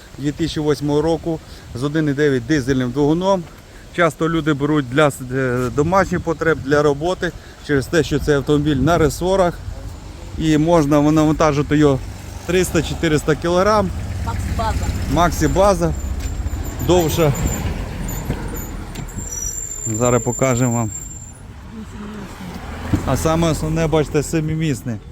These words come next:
Speaker 1: Ось так він виглядає. Трошки сонечко. Може, не така якість, але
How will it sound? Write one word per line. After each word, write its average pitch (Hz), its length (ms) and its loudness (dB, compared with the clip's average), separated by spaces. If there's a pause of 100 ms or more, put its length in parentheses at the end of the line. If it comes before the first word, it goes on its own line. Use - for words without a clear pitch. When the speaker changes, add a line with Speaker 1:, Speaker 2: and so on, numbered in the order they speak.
(280)
Speaker 1:
Ось 113 140 -8
так 120 200 -4
він 123 140 -4
виглядає. 147 580 -2 (840)
Трошки 135 320 -4
сонечко. 160 600 -2 (800)
Може, 123 280 2
не 131 380 4
така 151 480 0 (220)
якість, 165 600 -4
але 123 280 -2